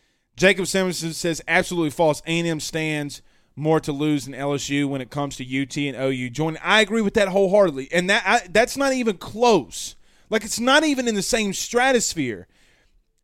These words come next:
A and M hasn't won the S E C West. They haven't won the S E C, and they haven't won a national title. But yet L S U seems to learn,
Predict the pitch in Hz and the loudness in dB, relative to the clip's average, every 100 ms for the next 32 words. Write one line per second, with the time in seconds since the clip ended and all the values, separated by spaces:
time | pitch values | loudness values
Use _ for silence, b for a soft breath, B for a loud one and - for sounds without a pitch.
0 | - 233 302 277 269 233 240 196 208 208 | 2 4 6 6 6 4 2 0 -2 -2
1 | 196 185 - 185 180 139 147 156 175 190 | 0 -2 -4 -8 -4 0 0 0 -2 0
2 | 226 226 208 196 185 175 165 - 170 190 | 0 -2 -2 2 2 2 -4 -6 -4 -2
3 | 180 202 196 185 180 175 175 165 139 - | 0 0 0 -4 -2 -2 -2 -4 -8 -6
4 | 180 151 92 - b b - 208 233 226 | -4 -4 -6 -14 b b 2 4 4 4
5 | 220 269 262 - 240 254 269 269 233 262 | 2 4 4 2 0 0 -2 -2 -2 -4
6 | 240 254 254 | 0 0 0